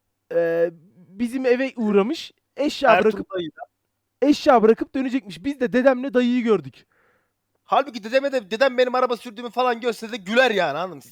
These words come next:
Speaker 2: Taşak geçer
Speaker 1: Dedemin
Speaker 2: hani,
Speaker 1: de
Speaker 2: işte.
Speaker 1: harbiden hiç böyle kızan bir adam değildi. Dedem bizim
Speaker 2: Babam
Speaker 1: hatta
Speaker 2: da
Speaker 1: araba
Speaker 2: mesela hiç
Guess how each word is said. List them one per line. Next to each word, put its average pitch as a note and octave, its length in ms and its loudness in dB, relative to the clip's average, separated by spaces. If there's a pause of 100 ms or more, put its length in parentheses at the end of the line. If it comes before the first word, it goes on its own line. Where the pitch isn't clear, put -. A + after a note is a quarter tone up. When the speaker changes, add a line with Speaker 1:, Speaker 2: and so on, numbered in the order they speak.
(140)
Speaker 2:
Taşak G3 340 -6
geçer G3+ 160 0
Speaker 1:
Dedemin B3+ 220 -6
Speaker 2:
hani, B3+ 80 -10
Speaker 1:
de C4+ 80 0
Speaker 2:
işte. A#3 180 0
Speaker 1:
harbiden B3 300 2
hiç - 320 -14
böyle A3+ 340 -4
kızan A#3 380 4
bir A#3 100 6
adam A3 280 0
değildi. G#3 240 0
Dedem G3+ 260 4
bizim F#3 160 -4
Speaker 2:
Babam G3+ 80 4 (100)
Speaker 1:
hatta - 60 -4
Speaker 2:
da F#3 80 6
Speaker 1:
araba F3+ 160 6
Speaker 2:
mesela G3+ 200 -2
hiç - 220 -12